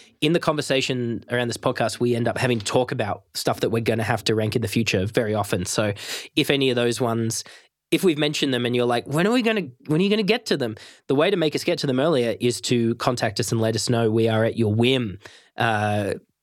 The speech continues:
and particularly, um, we're keen, uh, between now and episode fifty-two, which will, you know, our blowout fiftieth episode extravaganza, where we will be, um, visiting audience feed-,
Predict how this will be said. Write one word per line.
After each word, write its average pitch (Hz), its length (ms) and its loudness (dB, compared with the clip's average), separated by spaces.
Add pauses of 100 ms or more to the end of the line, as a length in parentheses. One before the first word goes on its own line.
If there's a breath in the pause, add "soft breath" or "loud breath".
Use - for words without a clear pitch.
(160)
and 117 120 0
particularly, 110 680 0
um, 104 400 2
we're 107 140 2
keen, 107 540 0 (120)
uh, 104 160 0
between 110 320 0
now 104 220 2
and 104 240 0
episode 104 320 0
fifty-two, 101 720 0 (320 loud breath)
which 131 180 2
will, 127 140 2
you 135 120 2
know, 113 100 0
our 120 200 0
blowout 127 320 0
fiftieth 120 460 0
episode 117 280 0
extravaganza, 127 760 0
where 117 180 0
we 110 160 0
will 110 220 0
be, 110 360 0 (340 loud breath)
um, 107 420 -2 (500 loud breath)
visiting 117 560 0
audience 120 400 0
feed-, 127 260 0